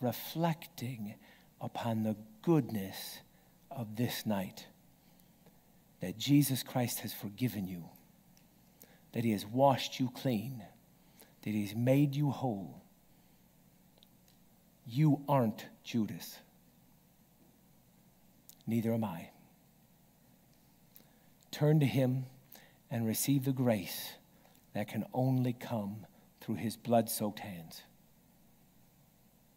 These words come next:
Amen. Amen. Father, we thank you. You are a good,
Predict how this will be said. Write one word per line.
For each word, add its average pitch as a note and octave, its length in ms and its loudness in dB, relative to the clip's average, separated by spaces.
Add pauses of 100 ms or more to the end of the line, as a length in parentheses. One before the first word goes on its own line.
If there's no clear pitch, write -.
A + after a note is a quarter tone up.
(220)
Amen. A#2 460 0 (280)
Amen. - 420 -20 (800)
Father, D3 240 12
we C3 100 6
thank A2 360 2
you. E2 180 -10 (1080)
You A#2+ 160 2
are A2+ 80 6
a A2 80 2
good, C#3 500 2